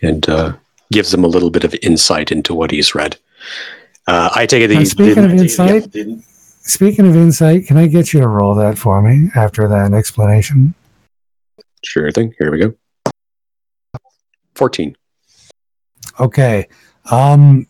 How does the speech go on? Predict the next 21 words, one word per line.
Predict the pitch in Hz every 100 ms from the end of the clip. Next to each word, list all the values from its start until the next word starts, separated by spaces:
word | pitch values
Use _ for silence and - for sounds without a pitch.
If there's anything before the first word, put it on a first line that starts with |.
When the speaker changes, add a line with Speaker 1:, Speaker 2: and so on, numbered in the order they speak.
| -
Speaker 2:
as | 151 143
you |
close | 147 185 240 180
the | 160
book, | 127 147 156
one | - 127 147 160
of |
the | 151
tin | - 143 147
types | 131 135 123 113 - - _ _ _ _ -
slaps | - 147 127 113
closed, | - 127 120 120 113
and | 113
you | 120
just | 160 -
catch | - 151 -
a | 120
profile | - 123 123 - 107 101 95 - - - _
of | 117 113 104
the, | 117 113 113
uh, | 110 107 101